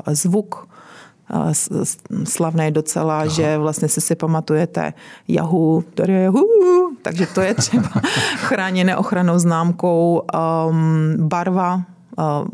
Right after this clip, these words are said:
Speaker 1: v Indii jsme měli případ Cadbury, jestli víte, Cadbury má taková, takovou fialovou barvu.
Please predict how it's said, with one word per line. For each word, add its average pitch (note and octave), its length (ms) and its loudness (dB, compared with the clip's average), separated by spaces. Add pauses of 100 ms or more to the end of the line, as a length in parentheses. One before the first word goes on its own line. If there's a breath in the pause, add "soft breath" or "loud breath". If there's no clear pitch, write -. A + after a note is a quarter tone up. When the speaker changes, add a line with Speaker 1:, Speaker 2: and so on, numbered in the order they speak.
(160)
Speaker 1:
v - 40 -2
Indii E3 240 4
jsme F3 180 -2
měli E3 240 2
případ D#3+ 440 -4
Cadbury, E3+ 380 2
jestli D#3+ 300 0
víte, D#3+ 240 -2
Cadbury D#3 300 0
má D#3+ 120 0
taková, D#3+ 440 -4 (260 loud breath)
takovou D#3+ 160 -2
fialovou E3 540 0
barvu. D#3 420 -2